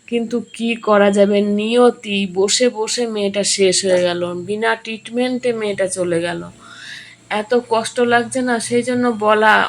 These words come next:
অল্পতে সবাই, উম, গাফিলতি করো না। অসুখ, অসুখ, রোগ জ্বালা হলে অবশ্যই করে ভালো করে দেখাও। এইগুলোই বলবো, আর কিছু বলার নেই।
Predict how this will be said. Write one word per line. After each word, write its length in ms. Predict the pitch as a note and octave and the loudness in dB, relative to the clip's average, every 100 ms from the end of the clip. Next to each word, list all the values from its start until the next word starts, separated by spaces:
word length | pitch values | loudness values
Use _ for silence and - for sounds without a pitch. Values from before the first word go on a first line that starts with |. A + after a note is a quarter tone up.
| - | 0
অল্পতে 640 | F#3+ A3 - C4 C4 C4+ C4 C4 | 2 2 4 2 6 6 8 6
সবাই, 460 | - A3+ A3+ A#3+ B3 B3 - - - - _ | 0 -2 2 4 4 -2 -12 -18 -20 -20 _
উম, 680 | G#3 A3 A3 G#3+ G#3 G3+ G3+ | -6 -4 -4 -4 -4 -4 -4
গাফিলতি 680 | G3+ F#3+ - B3 A#3+ A#3+ G#3+ | -4 -6 -2 4 4 4 0
করো 260 | G3+ G3 | 2 2
না। 200 | F#3+ F3 F3 F#3 E3 - - F3+ | 4 2 0 -4 -12 -18 -10 -4
অসুখ, 440 | G3 G3 A3 G#3+ - _ | -2 -2 -4 -6 -8 _
অসুখ, 400 | E3 G3 - G3+ G3+ | -4 -4 -4 -6 -2
রোগ 240 | F#3+ F#3+ F#3+ | 0 0 0
জ্বালা 300 | F3+ F#3+ F#3+ | -2 0 0
হলে 300 | F#3 F#3+ F#3+ F#3+ | -2 -2 -2 0
অবশ্যই 520 | F3+ F3+ G3 G#3 G3+ | 0 -2 -4 -4 -4
করে 200 | G3+ G3 | -2 -4
ভালো 320 | F#3 F3+ F3+ | -4 -4 -4
করে 240 | F#3 F#3 F#3 | -4 -6 -6
দেখাও। 560 | E3+ E3 E3 F3+ F3 E3+ - - - - - - - _ _ _ | -4 -4 -6 -6 -6 -6 -12 -20 -20 -20 -20 -20 -20 _ _ _
এইগুলোই 500 | G#3 G#3+ G3 G#3+ A3+ G#3+ | -2 -2 -2 2 2 2
বলবো, 400 | F3+ F#3+ G3 F#3+ G3 - | 2 2 2 2 0 2
আর 160 | F3+ F#3+ | 0 -2
কিছু 280 | G#3+ G3 G#3+ F3+ | -6 -6 -6 -2
বলার 380 | F#3 F3 F3+ G3 | 0 2 2 0
নেই। 300 | F#3+ F3 | -2 -2